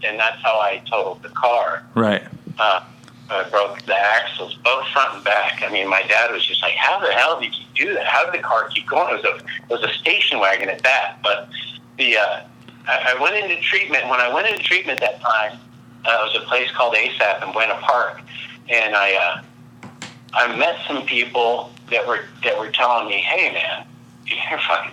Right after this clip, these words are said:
Speaker 1: smoking this. You're just stupid. You never really got high." So it was like when I, after I was clean a year that time, I actually worked in recovery for a year at that point in nineteen eighty-six. I worked in that hospital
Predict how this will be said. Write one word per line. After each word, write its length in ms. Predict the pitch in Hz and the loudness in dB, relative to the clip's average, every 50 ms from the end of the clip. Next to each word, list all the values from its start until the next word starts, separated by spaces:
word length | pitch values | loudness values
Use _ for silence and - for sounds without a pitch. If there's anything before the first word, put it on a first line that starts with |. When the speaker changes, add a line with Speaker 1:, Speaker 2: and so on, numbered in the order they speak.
| - - - | -2 0 0
Speaker 1:
smoking 400 | - - 107 113 - - 165 160 | 2 2 2 2 2 0 0 0
this. 220 | 170 175 175 - | 0 0 0 0
You're 140 | - - - | 0 0 0
just 200 | - - - - - - - - - | 0 0 0 0 0 0 -2 -2 0
stupid. 580 | - 208 220 220 - - - - - - - - - - - - - - - - - - - - - - - - | 0 0 0 0 -4 -6 -6 -6 -6 -8 -12 -18 -20 -20 -20 -20 -20 -20 -20 -20 -20 -20 -20 -20 -20 -18 -6 -2
You 120 | - 165 | 0 2
never 300 | 202 214 190 143 127 117 | 2 2 2 2 0 0
really 220 | 113 117 113 113 | 0 0 0 0
got 200 | 107 113 117 120 | 2 4 4 4
high." 560 | 120 110 110 135 175 180 - - - - - - - - - - - - - - - - - - - - - - - - - - - - - - | 4 4 4 4 4 2 0 0 -4 -6 -8 -10 -16 -20 -20 -20 -20 -20 -20 -20 -20 -20 -20 -20 -20 -20 -20 -20 -20 -20 -20 -16 -10 -6 -4 0
So 140 | 127 123 | 0 0
it 80 | 123 113 | 0 0
was 80 | - 123 | 0 2
like 260 | 120 120 117 - - | 2 2 0 0 0
when 140 | 120 117 117 | 0 2 2
I, 200 | 113 107 104 - - - - - - - | 2 2 0 -4 -10 -16 -20 -14 -4 0
after 360 | 113 117 123 123 - - 147 | 2 2 2 2 0 2 2
I 160 | 131 123 120 113 | 4 4 2 2
was 160 | 110 107 - - - | -2 -6 -10 -12 -8
clean 240 | - 143 139 143 143 | -4 -2 0 0 2
a 120 | 135 123 123 | 2 0 0
year 220 | 123 123 120 117 | 0 0 0 2
that 300 | 117 117 131 113 - - | 2 2 2 2 0 -2
time, 220 | - 104 98 101 | -2 -2 0 0
I 40 | 104 | 0
actually 300 | 113 127 - - 123 110 | 0 2 0 0 -2 -4
worked 380 | 101 98 117 147 165 - - - | -4 -2 -2 -2 -2 -2 -2 -4
in 120 | 131 117 | -4 -4
recovery 500 | 98 92 - - 113 98 92 95 95 - - - | -4 -6 -4 -2 -2 0 0 -2 -4 -4 -6 -4
for 160 | - 98 87 | -4 -4 -4
a 60 | 85 - | -4 -4
year 220 | - 90 87 - | -4 -2 -2 -2
at 100 | - - | -2 0
that 260 | - - - - - | 0 -2 -2 0 0
point 260 | - 101 90 87 82 - - - - - | 0 2 2 0 -2 -4 -8 -10 -10 -10
in 140 | - - - - - - - - - - - - - | -14 -18 -20 -20 -20 -20 -20 -20 -20 -20 -16 -4 0
nineteen 400 | 101 98 101 - - 110 104 98 | 0 0 0 0 -2 0 2 2
eighty-six. 680 | 92 87 - - - - - 117 113 110 110 - - - - 101 | 2 2 0 -2 -2 0 2 2 4 2 2 0 -2 -4 -2 -2
I 160 | 95 92 90 | 0 2 2
worked 280 | 113 123 123 - - | 2 0 0 0 -2
in 80 | - 104 | 0 0
that 120 | 95 90 | 2 2
hospital 520 | 87 - 95 90 - - - - - 87 | 2 2 2 2 2 0 0 0 -2 -2